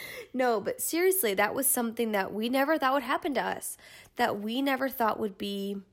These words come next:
part of our story. And so, as I mentioned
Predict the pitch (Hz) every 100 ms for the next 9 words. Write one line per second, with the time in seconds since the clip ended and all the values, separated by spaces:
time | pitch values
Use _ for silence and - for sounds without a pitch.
0 | _ _ _ _ _ - 262 262 214 202
1 | - 190 220 240 - - - - - -
2 | - 240 240 - - 233 220 214 214 -
3 | _ _ _ _ _ _ _ _ - -
4 | 233 240 233 226 254 339 - 226 185